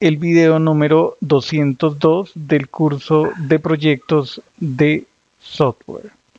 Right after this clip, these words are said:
Ya tenemos el formulario para crear clientes. Esta es la vista que se renderiza en pantalla, en este modal.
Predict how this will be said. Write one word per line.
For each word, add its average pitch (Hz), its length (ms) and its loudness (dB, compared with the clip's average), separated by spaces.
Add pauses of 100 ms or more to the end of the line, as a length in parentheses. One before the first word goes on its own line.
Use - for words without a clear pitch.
(960)
Ya 156 200 4
tenemos 165 540 0
el 147 460 0
formulario 170 920 0 (920)
para 160 460 2 (300)
crear 147 580 2 (340)
clientes. 143 540 -4 (880)
Esta 156 420 0
es 147 80 0
la 151 120 4
vista 151 380 -6
que 147 280 -2
se 151 160 -2
renderiza 151 800 -2 (160)
en 147 360 0
pantalla, 127 680 -4
en 139 140 -6
este 131 580 -2 (120)
modal. 135 520 2